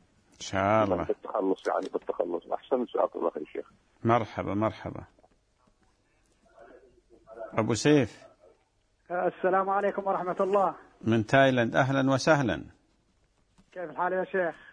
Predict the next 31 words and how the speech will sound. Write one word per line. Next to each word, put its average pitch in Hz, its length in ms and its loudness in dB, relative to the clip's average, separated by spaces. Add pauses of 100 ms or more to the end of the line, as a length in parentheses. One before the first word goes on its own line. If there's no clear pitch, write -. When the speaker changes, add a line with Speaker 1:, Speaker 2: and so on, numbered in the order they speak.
(140)
Speaker 1:
يا 113 140 4
مرحبا، 123 540 2
حياك 110 420 0
الله. 117 280 2 (260)
Speaker 3:
الله 185 360 2
يجزيك 180 480 -2
خير 185 180 2
يا 180 120 0
شيخ، 180 300 -6
والله 185 260 0
نحب، 165 240 -10
نحبك 180 380 -2
في - 80 -10
الله 175 340 0
سبحانه 156 280 -10
وتعالى. 127 300 0
Speaker 1:
حبك 127 200 0
الله 127 240 4
يا 104 140 4
أخي، 113 160 -2
Speaker 3:
جزاك - 40 0
الله 120 100 4
Speaker 1:
أهلا 110 220 2
Speaker 3:
خير. 110 100 0
Speaker 1:
وسهلا، 107 360 -4 (200)
جزاك 117 260 2
الله 117 160 4
Speaker 3:
جزاك 165 120 -2
Speaker 1:
خير. 104 260 4
Speaker 3:
الله. 160 260 -8 (640)
يا 190 300 2